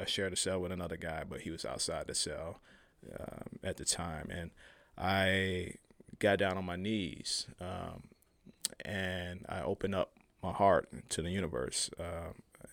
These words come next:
in a sense of prayer, in, in a sense of communicating, uh, uh, to, um, a higher energy, a higher source, trying to understand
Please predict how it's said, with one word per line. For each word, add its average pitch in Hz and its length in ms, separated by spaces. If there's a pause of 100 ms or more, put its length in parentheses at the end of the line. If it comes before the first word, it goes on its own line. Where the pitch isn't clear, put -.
in 92 120
a 90 60
sense - 260
of - 100
prayer, - 560
in, - 200
in - 60
a - 40
sense - 240
of - 100
communicating, 95 760 (720)
uh, 87 440 (320)
uh, - 220
to, 92 460 (280)
um, 92 400 (320)
a - 60
higher 98 300
energy, 98 340
a 95 80
higher 95 240
source, - 300
trying 98 220
to 87 40
understand 92 680